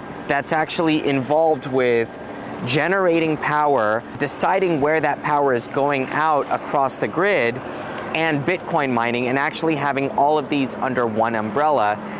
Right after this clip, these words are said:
as opposed to just a Bitcoin miner contributing to a municipality, for example,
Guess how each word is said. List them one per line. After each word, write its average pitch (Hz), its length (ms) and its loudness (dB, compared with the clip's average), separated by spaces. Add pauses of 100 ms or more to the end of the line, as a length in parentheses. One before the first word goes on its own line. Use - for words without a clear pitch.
as 143 180 0
opposed 151 420 0
to 151 80 0
just 135 300 0
a 131 60 2
Bitcoin 147 500 -2
miner 107 460 2 (320)
contributing 156 800 0
to 151 240 0 (100)
a - 20 2
municipality, 131 1040 0 (240)
for 147 160 0
example, 120 640 0